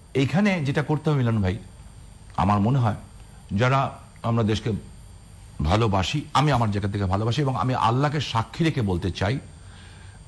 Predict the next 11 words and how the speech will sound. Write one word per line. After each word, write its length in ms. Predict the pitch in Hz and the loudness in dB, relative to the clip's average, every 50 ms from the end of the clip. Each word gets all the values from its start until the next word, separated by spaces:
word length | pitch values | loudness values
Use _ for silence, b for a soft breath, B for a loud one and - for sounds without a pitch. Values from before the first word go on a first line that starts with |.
| - - - | -20 -2 0
একদম 320 | 110 110 92 82 123 117 | 2 2 4 2 2 4
আল্লাহকে 300 | 101 110 113 110 113 - | 4 4 4 2 2 0
সাক্ষী 380 | 113 - - 117 110 - - 139 | -2 0 2 0 0 0 0 0
রেখে 160 | 131 127 117 | 0 0 0
বলছি, 380 | 104 90 90 - - - 135 170 - - B B B B B B B - - - - - - - | 0 0 -2 -2 -4 -6 -6 -6 -8 -14 B B B B B B B -20 -20 -20 -20 -20 -18 0
প্রকৃত 460 | - 196 196 196 - - - 196 156 | 2 2 2 2 0 -2 -2 2 2
দেশপ্রেম, 840 | 196 170 117 87 - 147 139 120 - - - - 160 160 160 170 170 160 - - - - - - - - - - - - - - - - - - | 2 2 2 2 2 2 2 2 0 -4 -2 0 0 0 0 0 -4 -8 -10 -14 -18 -20 -20 -20 -20 -20 -20 -20 -20 -20 -20 -20 -18 -20 -14 -8
সৃষ্টিকর্তার 640 | - - - 143 131 - - 156 151 151 135 - 147 143 | -6 0 0 0 0 2 0 2 2 2 2 2 0 0
উপরে 160 | 127 139 135 | 2 0 0
ভরসা 560 | 101 82 104 113 110 - - 143 143 151 151 - - - - - - B B B B B B B B B B - | 2 2 0 0 0 0 2 2 2 2 0 -4 -12 -18 -20 -20 -20 B B B B B B B B B B -2
এবং 320 | - 113 110 113 113 113 | 2 4 4 6 4 2